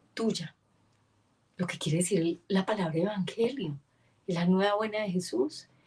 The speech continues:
Y yo, de haber sido presentadora de noticias, que daba tantas malas noticias y que luego yo fui la mala noticia, ahora estaba hablando era de Jesús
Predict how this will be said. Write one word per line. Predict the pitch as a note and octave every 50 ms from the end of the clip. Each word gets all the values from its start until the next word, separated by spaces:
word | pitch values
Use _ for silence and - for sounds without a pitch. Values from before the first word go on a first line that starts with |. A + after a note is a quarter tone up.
| _ _ _ _ _ _ _ _ _ -
Y | A3+ A3 F3+
yo, | - B3 B3+ C4+ D4 E4 - - -
de | B3+ A3+
haber | A3 G#3+
sido | - - C4 A#3+ B3
presentadora | C4 C4 B3+ A3+ G#3 F#3+ G3+ F#3+ G3 F#3+ G3
de | G#3
noticias, | A3+ A3+ A3+ - G3 F#3 F3 - F3 E3+ -
que | - E3+
daba | E3 E3 E3 E3+ - -
tantas | G#3+ A3 A#3+ B3+ C#4+ C#4+ - C4 B3 A#3
malas | A3+ G#3+ G3+ F#3+ F#3
noticias | E3+ - - C#3+ C3 - D3 C#3+ -
y | -
que | - F3
luego | F3 F3+ F3 F3+ F3+
yo | E3 F3 E3+
fui | - - A#3 B3 C4
la | C4 B3+ G3+
mala | F#3 E3+ D#3 D#3 D3
noticia, | C#3+ C#3+ - - - - - - - - _ _ _ _ _ _ _ _ _ _ _ -
ahora | - F3+ F3 F3+
estaba | F3 - - F#3 F3+
hablando | G3 G3 F#3+ G3 F#3+ F#3 G3
era | G3+ G3+
de | G3 G3
Jesús | E3 D#3+ F3+ F3+ - - - C4+ - - - -